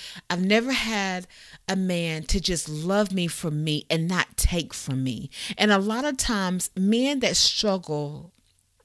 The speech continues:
with who they are as men, they look to women, especially insecure women, to be able to help validate where they are in life and who they are as a man. But that is not our job.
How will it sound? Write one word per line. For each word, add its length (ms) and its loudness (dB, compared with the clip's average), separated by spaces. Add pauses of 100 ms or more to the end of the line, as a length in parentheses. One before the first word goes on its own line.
(260)
with 240 2 (160)
who 180 0
they 260 4
are 300 0 (100)
as 240 2
men, 440 -2 (420)
they 320 6
look 320 0
to 160 2
women, 400 2
especially 720 0 (140)
insecure 720 2
women, 420 0 (300)
to 120 10
be 280 6
able 240 4
to 180 4
help 340 2
validate 920 2 (260)
where 420 8
they 260 6
are 220 2
in 180 0
life 340 0 (320)
and 160 6
who 400 2
they 280 6
are 260 2 (100)
as 200 0
a 40 -2
man. 420 -2 (260)
But 160 2
that 160 4
is 180 0
not 240 2
our 180 0
job. 460 -2